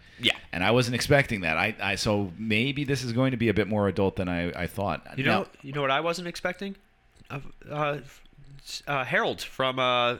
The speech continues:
Speaker 1: Harold and Kumar. That's who he is. He's ripped.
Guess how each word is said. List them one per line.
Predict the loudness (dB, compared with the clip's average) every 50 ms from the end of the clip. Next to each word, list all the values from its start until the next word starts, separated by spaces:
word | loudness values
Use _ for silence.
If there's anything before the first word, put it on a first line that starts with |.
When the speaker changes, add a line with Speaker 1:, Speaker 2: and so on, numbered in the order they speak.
| -2 0
Speaker 1:
Harold | 0 0 2 0
and | -2 -2
Kumar. | -2 0 0 0 0 -2 -4 -4
That's | -4 -2 -2
who | 0 -2
he | 0 2 2 2
is. | 0 -2 -4 -6 -10 -10 -4
He's | -2 -2 0
ripped. | 0 0 4 4 4 4 2 -4 -10 -12